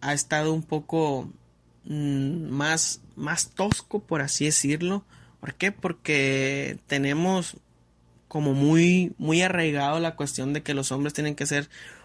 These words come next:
más fuertes y esta, y esta cuestión, ¿no?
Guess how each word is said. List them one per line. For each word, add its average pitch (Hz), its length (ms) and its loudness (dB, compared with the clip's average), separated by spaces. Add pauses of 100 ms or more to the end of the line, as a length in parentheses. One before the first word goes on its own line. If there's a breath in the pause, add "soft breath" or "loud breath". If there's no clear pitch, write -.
más 160 300 0
fuertes 160 640 -4
y - 20 -2
esta, 147 340 -2
y 147 120 -4
esta 160 260 -2
cuestión, 135 560 -4
¿no? 175 180 -2